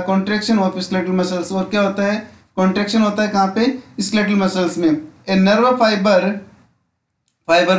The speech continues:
form a bead cell, pass downward through the internal capsule to the medulla oblongata, where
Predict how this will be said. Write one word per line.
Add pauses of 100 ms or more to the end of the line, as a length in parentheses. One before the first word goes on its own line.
(100)
form
a
bead
cell, (1400)
pass (120)
downward
through
the
internal (120)
capsule (140)
to
the (160)
medulla (280)
oblongata, (420)
where